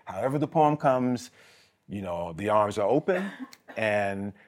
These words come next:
for me, they show up in all kinds of ways. And that would be why I would say, you know, I think I write a lot. I don't really believe in,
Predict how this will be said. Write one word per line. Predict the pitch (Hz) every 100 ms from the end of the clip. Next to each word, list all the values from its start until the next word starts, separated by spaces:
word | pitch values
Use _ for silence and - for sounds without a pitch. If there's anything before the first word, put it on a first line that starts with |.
| _ _
for | - 139
me, | 190 226 220
they | 131
show | 120 151
up | 135 135
in | 120
all | 113
kinds | 107 113 107
of | 104
ways. | 101 101 107
And | 104
that | 120 143 165
would | 135
be | 127
why | 113 113 107
I | 110
would | 95
say, | - 107 101
you | -
know, | 170 127 -
I |
think | 139 214
I | 120
write | 107 117 185
a |
lot. | 123 92 90
I |
don't | 123 139
really | 120
believe | 101 104 113 123
in, | 117 107